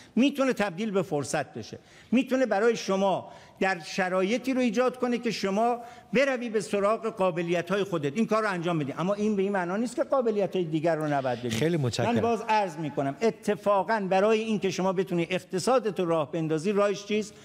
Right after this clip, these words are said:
Speaker 1: تعامل گسترده و سازنده با جهانه. کاری که شهید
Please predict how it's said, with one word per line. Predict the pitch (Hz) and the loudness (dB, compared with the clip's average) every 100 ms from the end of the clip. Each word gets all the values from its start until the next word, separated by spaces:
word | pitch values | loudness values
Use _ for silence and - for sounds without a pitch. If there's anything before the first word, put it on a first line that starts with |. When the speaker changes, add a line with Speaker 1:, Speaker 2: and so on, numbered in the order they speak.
| - - | -20 -8
Speaker 1:
تعامل | - 170 165 170 214 | -2 0 2 2 0
گسترده | 185 165 - - 151 143 | 2 0 0 -2 0 0
و | 185 | 0
سازنده | 151 147 131 139 151 | 0 0 0 0 0
با | 147 131 | 0 -2
جهانه. | 135 123 117 | -2 0 -2
کاری | 117 196 190 | 0 0 0
که | 196 | -2
شهید | 165 165 | 0 0